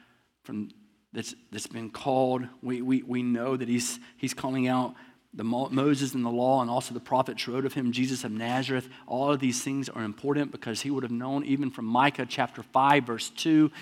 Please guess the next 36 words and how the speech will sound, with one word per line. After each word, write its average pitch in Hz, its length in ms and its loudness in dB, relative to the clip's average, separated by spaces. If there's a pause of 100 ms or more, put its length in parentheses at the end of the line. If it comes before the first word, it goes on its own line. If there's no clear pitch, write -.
(220)
that 127 140 0
he 139 120 0
would 131 100 2
have 113 180 -6
been 147 220 2
from 127 180 -4
that 123 240 2
area. 139 440 4
So 135 160 -4
all 151 260 2
of 156 80 2
these 151 180 4
things 143 240 -2
are 120 60 -4
ringing, 143 420 2
and 123 100 -4
so 123 120 -10
now 135 300 0
he's 147 300 -8
coming 143 320 -2
as 117 140 -4
well, 135 380 2 (320)
but 123 160 -2
he 139 260 0
has 117 500 -4 (680)
hesitation. 104 840 -6
And 113 160 -4
maybe 135 220 -2
some 131 220 -2
of 113 100 -6
you 123 120 -2
have 123 180 -4
a 101 40 -8
hesitation 104 640 -8
as 98 160 -18
well. - 300 -20